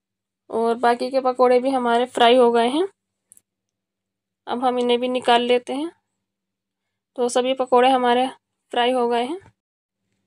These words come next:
तो आइए अब हम इन्हें सर्व कर लेते हैं। तो देखा आपने कितना आसान है आलू, प्याज और पालक के पकोड़े बनाना, दस पन्द्रह मिनट में ही बनकर तैयार हो जाते हैं।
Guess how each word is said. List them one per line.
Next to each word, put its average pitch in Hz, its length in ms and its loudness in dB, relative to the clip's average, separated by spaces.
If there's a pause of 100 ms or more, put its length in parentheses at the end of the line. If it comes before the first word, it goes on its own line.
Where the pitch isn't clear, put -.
(600)
तो 240 160 0
आइए 269 340 4
अब 294 140 6
हम 269 160 0
इन्हें 277 200 2
सर्व 254 340 2
कर 254 140 6
लेते 247 380 2
हैं। 311 180 -2 (840)
तो 240 120 2
देखा 277 320 4
आपने 277 320 4
कितना 277 300 -2 (100)
आसान 254 420 2
है 262 240 0
आलू, 247 260 4
प्याज 240 340 4
और 254 160 6
पालक 240 360 -4
के 254 140 -4
पकोड़े 240 400 4
बनाना, 247 440 2
दस 254 220 2
पन्द्रह 269 300 0
मिनट 262 300 0
में 262 100 2
ही 254 140 0
बनकर 247 340 2
तैयार 240 400 -2
हो 247 160 0
जाते 240 300 -4
हैं। 294 200 -8